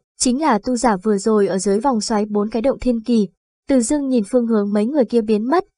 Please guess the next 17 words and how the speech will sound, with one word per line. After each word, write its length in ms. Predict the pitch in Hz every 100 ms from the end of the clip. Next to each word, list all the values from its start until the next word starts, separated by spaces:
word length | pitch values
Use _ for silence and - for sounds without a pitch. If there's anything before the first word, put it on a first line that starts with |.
| _ _
trong 220 | - 240
lòng 220 | 233 208 185
có 120 | 202
chút 160 | 330
khó 180 | - 202
hiểu. 400 | 214 285 254 175 _ _ _ _ _ _ _ _ _ _ _ _ _
"Mẹ 200 | - 214 - -
kiếp, 200 | 302 330 _ _ _
mau 180 | 254 269
đuổi 160 | 240
theo," 300 | 185 240 233 220 _ _ _
Từ 120 | 262
Dương 240 | 226 262 247
kinh 220 | 254 220
hãi 240 | 214 226
thất 160 | 240 339
sắc 200 | -